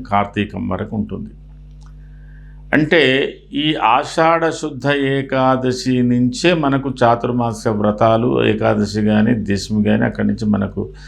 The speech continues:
ఆషాఢ శుద్ధ ఏకాదశి కానీ ద్వాదశి కానీ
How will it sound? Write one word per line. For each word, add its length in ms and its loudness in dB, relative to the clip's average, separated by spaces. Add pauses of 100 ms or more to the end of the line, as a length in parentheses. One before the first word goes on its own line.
(360)
ఆషాఢ 400 2
శుద్ధ 320 -2 (260)
ఏకాదశి 580 0
కానీ 300 2 (160)
ద్వాదశి 600 0
కానీ 300 2